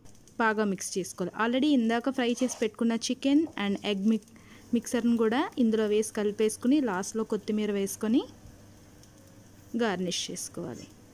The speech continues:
So, yummy restaurant స్టైల్‌లో ఉండే fried rice ready అయిందండి. దీన్ని మీరు కూడా ఇంట్లో try చేసి మీకు ఎలా కుదిరిందో,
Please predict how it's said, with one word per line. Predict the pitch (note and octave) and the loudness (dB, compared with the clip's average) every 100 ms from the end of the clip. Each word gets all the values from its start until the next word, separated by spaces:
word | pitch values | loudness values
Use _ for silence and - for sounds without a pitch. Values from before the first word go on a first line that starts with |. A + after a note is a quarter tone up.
| - - | -20 -18
So, | - B3+ B3 A3+ | -2 2 6 6
yummy | A3 A#3 B3 C4 C4+ | 6 4 6 4 2
restaurant | G#3 G3+ A3+ A#3 A#3+ | -4 -2 -2 4 2
స్టైల్‌లో | - A3+ A3 A3 A3 G#3+ | 2 2 4 4 2 2
ఉండే | G#3+ G#3+ | 0 0
fried | G#3+ F#3+ G3 | 0 0 0
rice | G#3 G3 | -2 -2
ready | G3 G3 | 0 2
అయిందండి. | G3+ G3+ G3 F#3+ B3 A4+ - - - - - - - - - - _ _ _ - | 2 2 0 2 0 -2 -10 -20 -18 -16 -16 -18 -20 -20 -20 -20 _ _ _ 0
దీన్ని | A#3+ A#3+ A#3 | 4 4 4
మీరు | B3 B3 | 2 2
కూడా | B3+ C4 A#3+ | 2 2 2
ఇంట్లో | A3 A#3 A#3 A3+ | 0 0 -2 0
try | G#3 G#3+ A#3+ | 0 2 2
చేసి | A3 - A#3+ C4 C#4 _ _ _ - - _ _ _ _ _ _ - | 2 2 2 2 0 _ _ _ -20 -20 _ _ _ _ _ _ 2
మీకు | B3 C4 | 2 4
ఎలా | A#3+ A3+ A3+ | 2 2 2
కుదిరిందో, | G#3 G#3 G#3+ G#3+ | 2 4 4 2